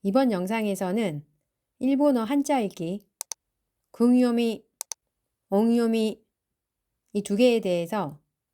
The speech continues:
쉽고 간단하게 개념을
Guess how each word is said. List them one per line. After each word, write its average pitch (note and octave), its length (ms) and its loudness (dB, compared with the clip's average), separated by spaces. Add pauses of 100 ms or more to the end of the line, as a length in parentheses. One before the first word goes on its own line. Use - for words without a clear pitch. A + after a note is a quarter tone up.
(360)
쉽고 A#3+ 680 -4 (180)
간단하게 F3+ 960 -4 (540)
개념을 G#3 600 -2